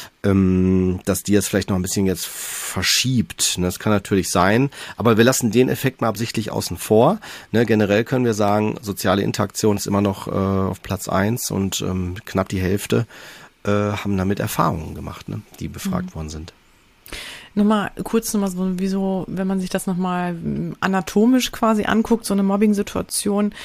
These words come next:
Speaker 2: ähm, könnte man vielleicht festhalten, Cord, gibt es so, weißt du, wiederkehrende Themen, die da eine große Rolle spielen? Ich gehe jetzt mal darauf ein, wie zum Beispiel Macht und Kontrolle,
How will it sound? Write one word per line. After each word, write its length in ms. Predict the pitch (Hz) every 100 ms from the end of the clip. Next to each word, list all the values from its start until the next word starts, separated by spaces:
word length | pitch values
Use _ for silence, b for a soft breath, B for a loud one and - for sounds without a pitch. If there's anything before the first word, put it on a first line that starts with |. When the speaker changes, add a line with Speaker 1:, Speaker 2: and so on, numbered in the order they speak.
| B B B -
Speaker 2:
ähm, 440 | 175 175 180 175 -
könnte 240 | 190 202
man 120 | 214
vielleicht 220 | 202 190
festhalten, 600 | - 190 - - 220 196
Cord, 440 | 202 - 202 196 - B B B B _
gibt 260 | - 180 -
es 120 | 214
so, 240 | 196 190
weißt 220 | 175 190 208
du, 80 | 185
wiederkehrende 580 | 214 214 - 190 190
Themen, 360 | 180 - 208 226
die 60 | 202
da 100 | 190
eine 200 | 185 180 -
große 320 | 175 190 -
Rolle 260 | 180 175 226
spielen? 640 | - - 208 202 208 180
Ich 200 | - -
gehe 100 | -
jetzt 140 | 190 -
mal 320 | 180 175 175 180
darauf 300 | - - 170
ein, 200 | - 175
wie 80 | 180
zum 180 | - 180
Beispiel 380 | 175 - 165
Macht 360 | 165 175 196 -
und 100 | 180
Kontrolle, 640 | - 175 - 175 214 269